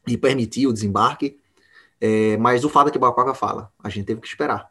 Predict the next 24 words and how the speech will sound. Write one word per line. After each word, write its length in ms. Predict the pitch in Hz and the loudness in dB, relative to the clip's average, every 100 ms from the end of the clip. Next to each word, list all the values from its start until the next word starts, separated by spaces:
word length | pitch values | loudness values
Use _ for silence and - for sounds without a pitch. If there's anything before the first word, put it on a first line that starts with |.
| - | -14
as 120 | 110 | -8
pessoas 260 | 110 107 104 | -6 -4 -6
já 60 | |
estavam 300 | 101 110 135 | -4 -4 -2
loucas, 500 | 117 123 135 - - _ _ - - - | 0 2 0 -6 -12 _ _ -20 -20 -14
as 120 | 104 | -8
pessoas 260 | 101 107 | -6 -4
já 60 | 104 | -6
estavam, 580 | - 110 110 110 104 98 _ _ _ - | -2 -2 0 -2 -4 -6 _ _ _ -4
é, 240 | 110 104 | 0 0
desnutridas, 920 | 120 175 156 - 127 131 127 123 - 117 | 2 4 4 2 0 2 2 2 -2 2
doença, 720 | 170 120 131 - - 127 120 _ _ | 6 6 4 -4 -4 -4 -6 _ _
né, 160 | - 120 | -4 -2
muita 220 | 127 127 | 0 0
doença 260 | 120 113 117 | 0 -2 -4
de 120 | 98 | -2
olho, 540 | 101 117 110 110 110 _ - | 2 2 4 0 -2 _ -6
doença 220 | 117 113 | -6 -4
de 80 | 104 | -6
pele, 480 | - 117 117 110 110 | 0 4 4 4 0
então 240 | 110 120 | -4 -2
todo 140 | 123 127 | -2 -4
mundo 140 | 123 | -2
querendo 500 | 123 117 113 110 | 2 4 4 0